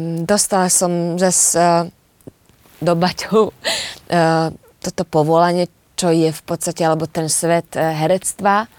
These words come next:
A sú, a ta-, aj tam sú nejaké zákony. I keď sú neformálne, nie je to na papieri potvrdené, ale sú tam.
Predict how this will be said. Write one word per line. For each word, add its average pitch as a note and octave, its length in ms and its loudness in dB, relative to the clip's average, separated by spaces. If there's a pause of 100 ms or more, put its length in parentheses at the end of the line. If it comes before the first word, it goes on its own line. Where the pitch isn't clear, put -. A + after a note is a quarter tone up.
(1300)
A B3+ 140 -2
sú, - 200 -4
a B3 140 -2
ta-, B3+ 240 0
aj C4 200 2
tam C#4+ 160 2
sú G#3 180 -4
nejaké F3 340 0
zákony. D3+ 680 -2 (1080)
I F#3+ 100 -2
keď F3+ 240 -4
sú - 320 -4
neformálne, D#3+ 1040 0 (180)
nie F3 180 2
je F3 100 2
to E3+ 140 -4
na E3 140 -2
papieri E3 440 -2
potvrdené, E3+ 800 -2 (360)
ale G3 200 2
sú A#3 260 0
tam. D#3+ 340 -4